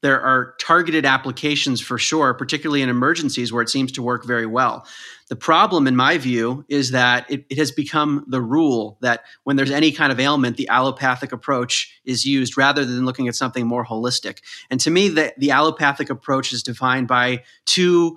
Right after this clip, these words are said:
major characteristics. One is that it is looking at symptoms rather than trying to cure the root cause of illness. And secondly,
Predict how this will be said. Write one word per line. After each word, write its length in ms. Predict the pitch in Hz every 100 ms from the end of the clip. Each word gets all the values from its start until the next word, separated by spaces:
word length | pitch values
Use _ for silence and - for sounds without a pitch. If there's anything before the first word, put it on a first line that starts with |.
| _ -
major 340 | 147 151 143
characteristics. 960 | 143 139 131 123 120 - 110 107 - - - _
One 360 | 131 156 185 196
is 240 | 156 139
that 300 | 143 139 139
it 100 | 139
is 160 | 135 127
looking 420 | 143 156 147 -
at 400 | 123 127 127 - - _ -
symptoms 680 | - 170 175 190 202 110 -
rather 340 | 139 139 147 143
than 380 | 139 131 127 -
trying 300 | 147 143 139
to 80 |
cure 340 | 127 - 147 151
the 120 | 123
root 320 | 110 139 143
cause 500 | - 123 123 151 135
of 100 | 123
illness. 520 | 131 143 196 - - _ _ _ _ _
And 120 | 135 127
secondly, 720 | 170 170 175 143 135 131